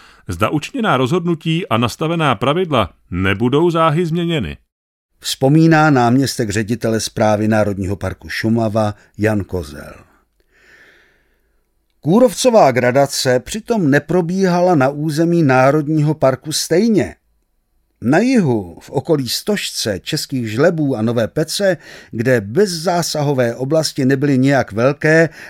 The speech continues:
Speaker 2: a gradace už tam částečně proběhla na přelomu tisíciletí, byl přesun kůrovce do zásahových lesů rychlý.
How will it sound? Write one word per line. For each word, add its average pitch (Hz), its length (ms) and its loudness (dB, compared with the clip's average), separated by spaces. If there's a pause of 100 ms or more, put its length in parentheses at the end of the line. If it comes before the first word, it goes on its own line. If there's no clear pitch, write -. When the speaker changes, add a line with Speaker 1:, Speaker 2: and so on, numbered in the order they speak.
Speaker 2:
a 110 140 2
gradace 139 640 2
už 131 160 -10
tam 123 220 -2
částečně 151 720 -4
proběhla 131 600 0
na 110 140 -2
přelomu 131 420 -4
tisíciletí, 170 1120 -8 (320)
byl 147 240 4
přesun 214 560 -2
kůrovce 196 680 -2
do 131 120 -2
zásahových 160 720 -4
lesů 147 480 -2
rychlý. 107 520 -4